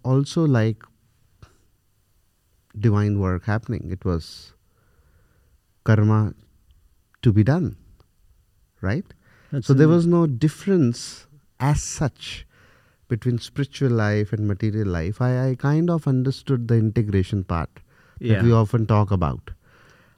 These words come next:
Speaker 1: I kind of experienced this time,
Speaker 2: That's
Speaker 1: you
Speaker 2: so
Speaker 1: know?
Speaker 2: interesting, because very often one would feel that, "Okay, let me just stick to the meditation. It's a meditative mood. I will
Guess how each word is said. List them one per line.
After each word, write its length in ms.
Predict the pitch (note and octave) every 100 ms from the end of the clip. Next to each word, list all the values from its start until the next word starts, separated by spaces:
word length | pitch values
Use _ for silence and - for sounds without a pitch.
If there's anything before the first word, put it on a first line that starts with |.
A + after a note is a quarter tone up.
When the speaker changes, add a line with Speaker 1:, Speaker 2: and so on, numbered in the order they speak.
| -
Speaker 1:
I 80 | A#2+
kind 320 | C#3+ D3+ F#3+
of 120 | D3+
experienced 760 | A#2+ - C3+ B2+ B2 A#2+ A#2 -
this 180 | G2 -
time, 340 | F#2+ D#2+ C#2 - _
Speaker 2:
That's 180 | C#3+ C#3
Speaker 1:
you 60 | G2+
Speaker 2:
so 80 | G2+
Speaker 1:
know? 120 | F#3
Speaker 2:
interesting, 520 | D#3 D#3 C3+ C3+ A2+
because 240 | A#2 C#3
very 240 | A#2 C#3 F#3
often 440 | C#3 - D#3 C3+
one 220 | A#2+ A#2+ B2
would 140 | A2+
feel 280 | - B2 A#2
that, 200 | A2+ A#2
"Okay, 260 | A#2 - G#2+
let 260 | G2+ -
me 140 | A#2 G#2+
just 380 | G#2+ G2+ - _ _ _ _
stick 340 | - C#3+ -
to 80 | B2+
the 100 | G#2+
meditation. 640 | G2+ F#2 G2 G#2 F#2 A2 G2+
It's 140 | -
a 40 | G#2
meditative 600 | G2 F#2+ - G2+ G#2 F2
mood. 420 | F#2 F#2 F2+ E2+ -
I 140 | G2
will 160 | F#2+ G2